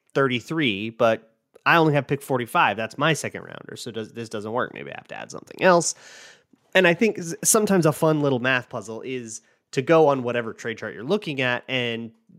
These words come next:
try to figure out, "Okay, if I have twenty-three and I wanna get to ten, what combination of my picks and your picks can create the, like, right net difference?" I don't know. That's a math geek thing that I, I kind of find enjoyable.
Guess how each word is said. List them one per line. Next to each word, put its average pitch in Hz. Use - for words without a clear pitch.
try 165
to 160
figure 139
out, 127
"Okay, 120
if 107
I 123
have 143
twenty-three 123
and 107
I 107
wanna 117
get 127
to -
ten, 110
what 156
combination 143
of 113
my 123
picks 127
and 117
your 143
picks -
can 113
create 139
the, 123
like, 110
right 113
net 120
difference?" 98
I 113
don't 107
know. 92
That's 113
a 117
math 110
geek 104
thing 98
that 98
I, 95
I 104
kind 120
of 104
find 107
enjoyable. 98